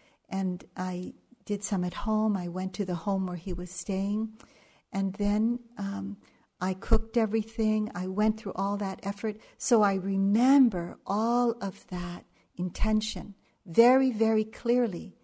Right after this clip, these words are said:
till this day. And then I put it very nicely on the plate,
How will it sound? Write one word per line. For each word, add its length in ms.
till 200
this 260
day. 380
And 220
then 420
I 140
put 300
it 100
very 320
nicely 580
on 160
the 80
plate, 680